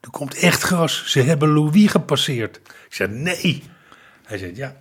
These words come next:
echt." Ik denk: "Ja, maar ja, wij zijn de N O S. Die kan ik niet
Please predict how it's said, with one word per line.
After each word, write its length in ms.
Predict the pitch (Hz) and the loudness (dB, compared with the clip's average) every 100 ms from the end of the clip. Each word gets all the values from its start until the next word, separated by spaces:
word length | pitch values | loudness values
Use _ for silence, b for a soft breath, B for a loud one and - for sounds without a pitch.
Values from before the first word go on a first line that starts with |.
| - | -6
echt." 480 | 151 131 - - _ | -2 -2 -4 -16 _
Ik 120 | _ _ - | _ _ -12
denk: 200 | 98 90 | -10 -8
"Ja, 160 | 113 | -8
maar 120 | 117 107 | -4 -4
ja, 140 | 120 | -2
wij 120 | 107 | -2
zijn 180 | 107 101 | -2 -2
de 180 | 101 95 | -4 -4
N 40 | |
O 220 | 107 127 | 0 0
S. 240 | 120 - _ | -2 -8 _
Die 120 | 123 | -10
kan 160 | - 117 | -6 -6
ik 100 | 107 | -2
niet 240 | 139 135 | -4 -4